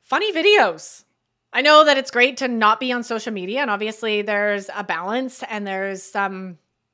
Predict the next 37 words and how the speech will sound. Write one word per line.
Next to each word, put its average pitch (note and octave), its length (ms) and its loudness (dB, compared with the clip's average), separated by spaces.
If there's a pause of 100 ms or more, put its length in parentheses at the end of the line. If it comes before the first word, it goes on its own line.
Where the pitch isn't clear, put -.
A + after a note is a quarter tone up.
(320)
boundaries G3 460 -6
we A#3+ 100 -4
need A3+ 140 -4
to A#3 60 -6
have A3 400 0
to A#3+ 100 -10
not A3 160 -2
get A3+ 180 -6
lost F#3+ 460 -8
on B3 120 0
TikTok. - 680 -2 (220)
I've, A3 240 -10 (180)
I've, F#3+ 300 -8 (180)
I've A#3 160 -6
been E4 140 -4
there, B3 300 2 (420)
but C#4 160 0
sometimes E4+ 640 -2
maybe C4+ 160 -2
we D#4+ 120 -4
set C#4+ 200 -2
ourselves, D4 400 2
like, C#4 100 -4
a C#4+ 80 0
five-minute C4 640 -2
timer B3+ 340 -2
in G#3+ 100 -2
the G3+ 80 -6
morning F3+ 640 -10
and G#3 440 -2
we G#3+ 160 -8
watch G3+ 560 0
funny A3 420 -4
videos. G#3+ 640 -8 (880)
And A3+ 360 4
for C4 120 0
me, D4 380 0